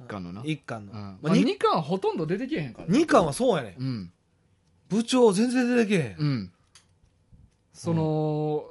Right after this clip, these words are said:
Speaker 2: うん。
Speaker 1: 怪談トーナメントのためになんか修行してたっぽくて、
Speaker 2: <laughs> そうそうそう。
Speaker 1: 体がなんかもうズタボロで、
Speaker 2: らしいね。
Speaker 1: ずっと車で休んでんのよな。
Speaker 2: そうそうそうそう。
Speaker 1: うん。だから、
Speaker 2: ね。
Speaker 1: 一回戦、二回戦とかは後輩の子が、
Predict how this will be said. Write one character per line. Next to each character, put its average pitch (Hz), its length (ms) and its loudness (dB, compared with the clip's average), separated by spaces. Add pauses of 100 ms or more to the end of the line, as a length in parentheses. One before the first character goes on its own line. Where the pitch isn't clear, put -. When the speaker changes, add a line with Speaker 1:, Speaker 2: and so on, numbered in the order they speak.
(100)
Speaker 2:
う 190 40 -20
ん。 - 100 -20
Speaker 1:
怪 240 280 2
談 233 260 4
ト 247 220 4
ー 185 40 6
ナ 139 140 2
メ 123 120 -4
ン 120 100 -8
ト 120 120 -8
の 120 100 -6
た 135 140 -4
め 127 120 -6
に 113 100 -8
な 135 100 -6
ん 135 40 -10
か 120 100 -8
修 - 220 -6
行 202 220 0
し 185 100 -6
て 185 100 -2
た 175 140 -4
っ - 60 -10
ぽ 170 100 -4
く - 160 -6
て、 117 100 -6
Speaker 2:
<laughs> - 20 -6
そ 170 120 -2
う 165 40 2
そ 156 60 0
う 139 40 -4
そ - 180 -4
う。 - 20 -2
Speaker 1:
体 226 400 2
が 208 140 -2
な 151 120 -2
ん 135 40 -6
か 123 120 -8
も 123 120 -8
う 120 40 -12
ズ 123 180 -10
タ 151 120 -2
ボ 151 160 -2
ロ 160 100 0
で、 160 260 -2
Speaker 2:
ら 160 140 0
し 123 160 -8
い 98 40 -8
ね。 131 160 -6
Speaker 1:
ず 175 160 -4
っ - 20 -6
と - 140 -4
車 226 400 0
で 214 80 0
休 202 240 0
ん 190 60 4
で 170 100 2
ん 160 40 0
の 123 60 -8
よ 82 60 -14
な。 76 60 -16
Speaker 2:
そ 185 160 0
う 160 40 0
そ 151 140 2
う 143 40 0
そ 143 140 -2
う - 40 -2
そ - 60 -4
う。 120 180 -6
Speaker 1:
う - 20 -10
ん。 - 40 -18 (760)
だ 160 100 2
か 131 60 0
ら、 160 60 4
Speaker 2:
ね。 185 60 4
Speaker 1:
一 208 60 0
回 285 260 -2
戦、 170 200 0
二 160 100 0
回 190 200 2
戦 156 200 -2
と 151 100 -2
か 208 120 -2
は 175 260 2
後 160 280 0
輩 160 220 2
の 170 460 0
子 208 260 0
が、 220 340 -2